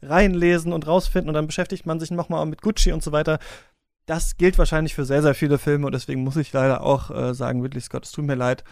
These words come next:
aber, äh, ich kann nicht <laughs> empfehlen, mir House of Gucci, sich House of Gucci anzuschauen.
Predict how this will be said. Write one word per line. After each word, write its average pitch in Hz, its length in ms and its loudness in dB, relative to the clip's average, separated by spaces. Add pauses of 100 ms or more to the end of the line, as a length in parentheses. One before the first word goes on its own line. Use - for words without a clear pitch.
(220)
aber, 123 420 -6
äh, 131 160 -4
ich - 140 -10
kann 131 160 -2
nicht 151 180 0
<laughs> - 40 -8
empfehlen, 147 600 0
mir 139 140 -2
House 127 240 -6
of - 80 -10
Gucci, 147 220 -8
sich 139 160 -6
House 135 100 -2
of 139 80 -8
Gucci - 240 -6
anzuschauen. 127 580 -4